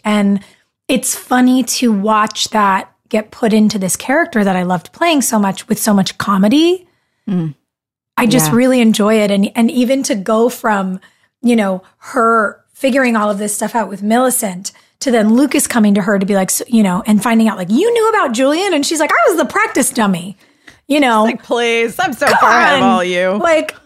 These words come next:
Speaker 1: we're not doing this. And, and I love that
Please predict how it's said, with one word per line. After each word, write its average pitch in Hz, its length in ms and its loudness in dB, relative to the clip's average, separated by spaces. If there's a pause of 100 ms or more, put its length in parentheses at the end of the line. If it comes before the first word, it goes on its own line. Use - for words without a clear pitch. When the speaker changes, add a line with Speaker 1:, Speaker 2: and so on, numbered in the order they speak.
(120)
Speaker 1:
we're 415 160 0
not 523 180 0
doing 262 300 2
this. 208 340 -4 (540)
And, 277 300 2 (340)
and 269 140 -2
I 285 100 0
love 302 1000 2 (460)
that 247 500 0